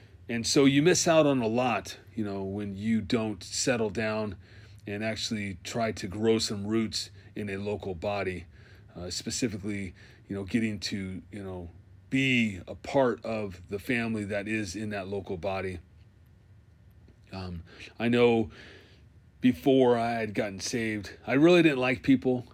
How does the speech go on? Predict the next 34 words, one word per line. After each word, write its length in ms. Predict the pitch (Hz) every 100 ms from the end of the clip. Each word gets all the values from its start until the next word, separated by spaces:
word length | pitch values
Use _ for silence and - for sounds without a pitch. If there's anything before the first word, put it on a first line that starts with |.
| -
and 140 | 95
I 80 | 98
didn't 220 | 113 113
have 100 | 110
a 60 | 98
lot 260 | 98 101 101
of, 160 | 95 - - -
um, 300 | 90 85 82
relationships, 840 | 92 101 101 - 87 - 90 - - - - -
and 100 | 98
the 60 |
ones 280 | 101 110 113
that 100 | 110
I 80 | 98
did 200 | 98 110
have 380 | 95 95 95 87 - - - - - - - -
focused 440 | - 139 123 123 -
on 360 | 104 98 90 85 -
things 280 | - 113 98
that 180 | 98 90
weren't 260 | 101 98 - - - - - - - -
important 640 | 101 95 117 104 101 92 95
or 240 | 87 85
eternal. 600 | 87 85 - 92 85 85 - - - _
Uh, 160 | - 78 80
they 120 | 92
were 140 | 90
just 360 | 85 92 - - -
mainly 300 | 104 107 95
about 340 | 87 87 80 -
football 480 | - 95 98 92
and 140 | 87 82
drinking, 520 | 98 95 87 85 85 - _ - - - _
and, 400 | - 85 87 82